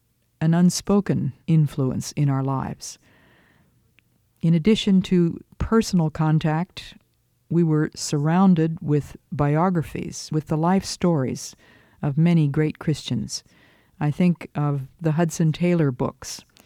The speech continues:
There were two thick, pale green volumes about the life of Hudson Taylor, the founder of the China Inland Mission.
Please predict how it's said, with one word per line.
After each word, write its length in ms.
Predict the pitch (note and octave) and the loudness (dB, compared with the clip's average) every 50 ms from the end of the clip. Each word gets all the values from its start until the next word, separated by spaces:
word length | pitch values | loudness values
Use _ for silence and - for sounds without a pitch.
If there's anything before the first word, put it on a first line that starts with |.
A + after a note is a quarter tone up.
| _ _ _ _ _ _ _ _ | _ _ _ _ _ _ _ _
There 140 | - C#3 C#3 | -6 -4 -4
were 80 | C#3+ | -4
two 420 | C3+ - - - G3 G3 F#3+ F#3 F3+ | -4 -6 -2 2 2 4 4 4 2
thick, 600 | - - - - F3 F3 - _ - - - - - - - | 0 -4 -6 -2 -2 -2 -2 _ -12 -16 -16 -20 -20 -14 -10
pale 320 | - - D#3+ D#3+ D#3+ D#3+ D#3+ | -4 -2 0 0 2 0 0
green 400 | D3 D#3+ D#3 D#3+ D#3 D#3+ D#3 C#3 | 2 2 2 4 4 4 4 4
volumes 720 | C#3+ D3 D3 D3 C#3 C3 B2+ B2 C#3 C#3+ - - - - - _ _ _ _ _ _ _ _ _ _ - | 2 2 2 2 2 0 -2 -4 -6 -6 -8 -10 -14 -16 -20 _ _ _ _ _ _ _ _ _ _ -8
about 320 | C#3 C3 D3+ C#3+ C#3+ - - _ _ _ | -6 -4 -2 -2 -2 -4 -6 _ _ _
the 120 | - C#3+ C#3 | -4 -4 0
life 320 | D3 D3+ D#3 D#3 - - | 0 0 0 0 -2 -4
of 80 | C3+ - | -10 -6
Hudson 400 | - E3 D3+ - - D3+ D3 C#3 | -4 -4 -4 -2 -2 -2 -2 -2
Taylor, 420 | - E3 D#3+ D#3 C#3+ - - - | 0 0 0 0 0 -2 -4 -4
the 120 | B2+ C#3 | -6 -8
founder 420 | - - D#3+ D#3 D3+ D3+ D3 C#3+ C#3 | -6 -4 -2 0 0 0 0 0 -2
of 80 | C3+ | -2
the 80 | C#3 C3+ | -4 -6
China 400 | - - - D#3+ D3+ D3 D3 C#3 - | -4 -2 0 0 2 2 2 0 0
Inland 320 | - D3+ D3 C#3+ C#3+ C#3 C#3+ | 0 2 2 2 2 2 2
Mission. 420 | D3+ C#3 - - B2 - - - | 2 0 -2 -4 -6 -6 -8 -14